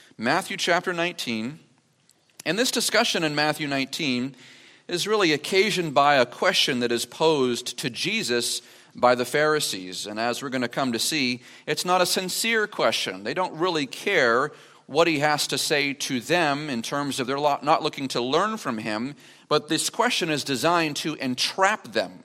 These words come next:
or entrap him, I should say. And so we pick it up in Matthew chapter nineteen. We've read this passage several times the last couple of weeks. We're gonna read it again. Matthew nineteen, starting in verse three. Some Pharisees came to Jesus, testing him,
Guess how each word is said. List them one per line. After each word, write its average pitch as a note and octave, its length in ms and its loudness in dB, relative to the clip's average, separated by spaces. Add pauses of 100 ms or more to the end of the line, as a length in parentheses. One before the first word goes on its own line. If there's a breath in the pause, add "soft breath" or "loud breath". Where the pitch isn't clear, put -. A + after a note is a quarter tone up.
(120)
or B2+ 120 2
entrap D3+ 420 2
him, F3 220 -2
I A2+ 80 2
should A2 240 -8
say. C#2 320 -8 (500 loud breath)
And D3 100 -6
so F#3 140 4
we F#3 100 6
pick C4 240 -2
it - 60 0
up F3+ 180 6
in C3+ 160 0
Matthew E3 400 0
chapter E3 380 -2
nineteen. F3+ 500 -4
We've B2+ 140 -4
read D3 140 -2
this D#3+ 120 -4
passage D#3 400 -2
several E3 260 0
times D3+ 320 -2
the D3 60 -4
last D#3 200 0
couple F#3 180 -8
of D#3+ 60 -4
weeks. C#3 160 -6
We're B2 80 -6
gonna B2 120 -2
read B2+ 120 -4
it D3 80 -6
again. C#3 340 -2 (560 loud breath)
Matthew E3 340 0
nineteen, F#3 440 -2
starting D#3 340 2
in D#3 120 -4
verse D3 280 -2
three. C#3+ 640 -4 (1500 soft breath)
Some F#3 220 0
Pharisees G#3 540 2
came E3+ 260 0
to C#3+ 80 -2
Jesus, C3 640 2
testing D3+ 520 0
him, B2 400 -4